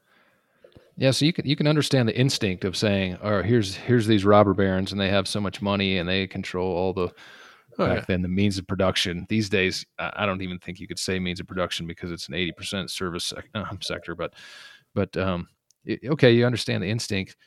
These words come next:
Speaker 1: But then you fast forward to today. You, you take a look at the societies like the Soviet Union, like North Korea,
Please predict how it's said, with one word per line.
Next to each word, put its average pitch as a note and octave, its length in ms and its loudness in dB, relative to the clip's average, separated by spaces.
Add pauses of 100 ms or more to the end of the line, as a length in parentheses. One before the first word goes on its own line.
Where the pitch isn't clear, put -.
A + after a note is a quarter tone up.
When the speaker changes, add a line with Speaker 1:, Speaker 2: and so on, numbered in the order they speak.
(540)
Speaker 1:
But C3+ 80 0
then E3+ 100 8
you F#3 80 4
fast C#3 300 6
forward C3+ 280 4
to B2 80 2
today. G#2 460 6 (480)
You, G#2 240 -4
you B2 120 -2
take C#3 260 2
a - 20 8
look C#3+ 180 4
at D3 60 0
the A#2+ 100 -2
societies G#2+ 840 4 (840)
like G#2 240 -2
the G#2+ 80 -2
Soviet G#2 400 2
Union, G2+ 440 -4 (260)
like G2+ 200 -4
North A2 260 0
Korea, G2+ 480 0